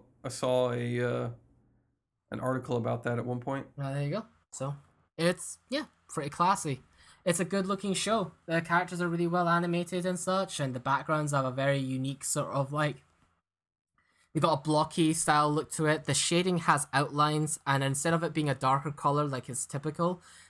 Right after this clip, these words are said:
Speaker 2: the shading is done with a different tone of the same color. So it's very, s-, it has a nice, like, stylistic kind of, like, pastel look to it.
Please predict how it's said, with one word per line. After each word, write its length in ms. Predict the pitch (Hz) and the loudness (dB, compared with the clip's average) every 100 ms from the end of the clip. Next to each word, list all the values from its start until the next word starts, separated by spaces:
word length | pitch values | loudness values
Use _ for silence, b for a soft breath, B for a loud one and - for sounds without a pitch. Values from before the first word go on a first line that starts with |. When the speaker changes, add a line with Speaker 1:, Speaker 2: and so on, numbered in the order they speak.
| - | -2
Speaker 2:
the 80 | 139 | 0
shading 460 | - 180 190 196 | 2 2 2 2
is 100 | 175 | 2
done 240 | 170 160 156 | 4 4 4
with 160 | 147 | 2
a 80 | 147 | 0
different 440 | - 143 165 147 - _ | 0 0 0 -2 -6 _
tone 400 | - 165 151 131 | -4 0 2 2
of 160 | 127 127 | 0 -2
the 60 | |
same 260 | 120 127 113 | -2 -2 -2
color. 380 | - 117 110 - _ _ - | -4 -4 -6 -12 _ _ -6
So 200 | - 127 | -2 0
it's 140 | 120 | 0
very, 240 | - 143 135 | -2 -2 -2
s-, 280 | - - - | -4 -6 -6
it 160 | 139 143 | -4 0
has 180 | 147 | 2
a 80 | 143 | 2
nice, 260 | 139 139 - | 0 -2 -4
like, 120 | 117 | -6
stylistic 580 | - 135 131 131 - 123 | -2 0 0 -4 -8 -10
kind 180 | 131 123 | -6 -6
of, 80 | |
like, 220 | 120 113 - | -6 -10 -8
pastel 480 | 131 123 - 123 | -6 -6 -6 -8
look 240 | 113 113 - | -8 -10 -14
to 160 | - | -10
it. 140 | 113 | -10